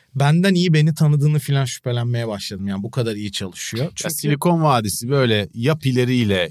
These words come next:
Speaker 2: gençleriyle, sağda solda dizileriyle şov yaparken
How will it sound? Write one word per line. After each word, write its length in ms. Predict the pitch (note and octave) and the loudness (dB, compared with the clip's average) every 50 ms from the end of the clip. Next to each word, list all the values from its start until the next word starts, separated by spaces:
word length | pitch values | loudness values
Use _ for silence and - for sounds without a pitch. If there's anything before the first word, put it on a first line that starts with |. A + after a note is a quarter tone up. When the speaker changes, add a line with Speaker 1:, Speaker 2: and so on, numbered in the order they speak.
| D#2+ F2 | -4 -2
Speaker 2:
gençleriyle, 640 | A2 B2+ C#3 C3 - - - D3 C#3+ C#3 A#2+ A2 G2 | 0 0 0 0 -2 -2 -2 0 0 0 0 -2 -2
sağda 380 | - - B2+ C3 C3+ C#3 D3+ C#3+ | -2 0 0 0 0 0 0 -2
solda 400 | - C#3 A#2+ A2+ F#2+ G2+ F#2 F#2 | 0 -2 -2 -2 -2 -2 -4 -4
dizileriyle 440 | A#2 A#2 B2+ C3 C#3 C3+ B2+ A2 | -4 -4 -2 -2 -2 0 0 -2
şov 340 | G2 - - D3+ D#3 E3+ D#3+ | -4 -2 -2 0 0 2 0
yaparken 540 | D3 C3+ - E3 E3+ D3+ - - G2+ B2+ | 0 0 0 0 -2 0 -2 -4 -6 -6